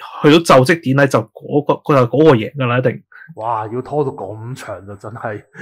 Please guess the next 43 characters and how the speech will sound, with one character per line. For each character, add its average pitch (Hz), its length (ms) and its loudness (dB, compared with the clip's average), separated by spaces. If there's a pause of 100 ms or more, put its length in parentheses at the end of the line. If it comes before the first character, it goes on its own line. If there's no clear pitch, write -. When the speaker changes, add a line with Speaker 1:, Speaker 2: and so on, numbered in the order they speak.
(180)
Speaker 2:
好 117 120 -8
麻 113 280 -4
煩 95 260 -10
啦， 107 260 -6 (460)
好 127 140 -8
似 117 240 -10
上 101 240 -14 (100)
屆 - 80 -16
咁 107 440 -16
樣， 113 180 -16
真 117 160 -18
係。 110 80 -20 (960)
Speaker 1:
係 123 320 4
啊， 127 220 4
真 160 200 0
係 135 140 -2
咁 - 60 -8
樣 120 180 -6
嘅。 - 180 -8 (580)
Speaker 2:
哦， 98 380 -20
即 - 80 -14
係 180 60 -6
可 180 220 -2
能 117 120 -6
你 117 60 -8
哋 113 240 -12 (460)
當 170 340 -6
地 139 140 -6
人 98 240 -12
都 151 100 -10
有 107 280 -8
個 110 160 -12
咁 - 360 -12
嘅 107 160 -10
諗 92 180 -14
法， 101 240 -8 (280)
可 156 80 -4
能 113 100 -8
真 135 140 -10
係 117 180 -10
要 107 80 -12
等 104 260 -12
到 117 100 -8